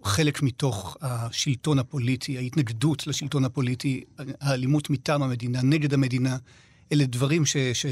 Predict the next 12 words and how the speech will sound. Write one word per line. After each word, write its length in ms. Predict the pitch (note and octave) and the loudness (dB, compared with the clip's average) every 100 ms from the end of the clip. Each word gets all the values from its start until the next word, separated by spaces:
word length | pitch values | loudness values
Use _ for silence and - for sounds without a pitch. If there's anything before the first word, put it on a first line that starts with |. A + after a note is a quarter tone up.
| A#2+ | -2
שנ-, 300 | C3+ C#3 C3+ | 2 2 2
שנוכחים 600 | - C3+ - - E3+ C#3+ | 0 -2 0 0 2 2
בחיים 260 | B2 C3+ A#2+ | 2 -2 0
שלנו 240 | C#3 A#2+ | -2 -2
כל 140 | D#3 | 0
הזמן. 300 | B2 C#3+ F#3+ F3 - - - - - - | 0 0 0 -2 -6 -18 -18 -20 -12 0
אבל, 360 | D#3 E3 E3 F3 | 2 4 2 2
אבל 160 | D#3+ | 2
באופן 280 | E3 G#3+ D#4+ | 4 2 2
כללי, 360 | B3+ F#3 G#3 G3 | 2 0 2 2
האלימות, 600 | F3 C#3+ E3+ F3 - - - C#3 | 4 4 4 2 -2 -4 -4 0
הפילוסופיה 800 | B2 - D3 B2 F#3+ F3+ D3+ | 0 0 0 2 2 2 0